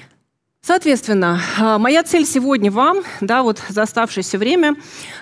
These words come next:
пре-, прежде чем я хотела бы вам предложить практику, да, потому что ко-, о коучинге говорить бесполезно, да, это нужно на себе попробовать, да, з-, позадавая, э, эти вопросы,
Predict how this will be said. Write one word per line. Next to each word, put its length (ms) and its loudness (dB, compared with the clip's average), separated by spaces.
пре-, 200 2
прежде 280 -2
чем 100 2
я 120 0
хотела 300 0
бы 100 -6
вам 160 0
предложить 420 -2
практику, 480 -4
да, 160 -2
потому 260 -6
что 140 -12
ко-, 160 -4
о 60 -2
коучинге 500 -2
говорить 480 -2
бесполезно, 680 -2
да, 80 -2
это 180 -4
нужно 300 -2
на 100 -2
себе 320 -4
попробовать, 640 -8
да, 280 -2
з-, 120 -12
позадавая, 720 -4
э, 60 -8
эти 140 -6
вопросы, 600 -2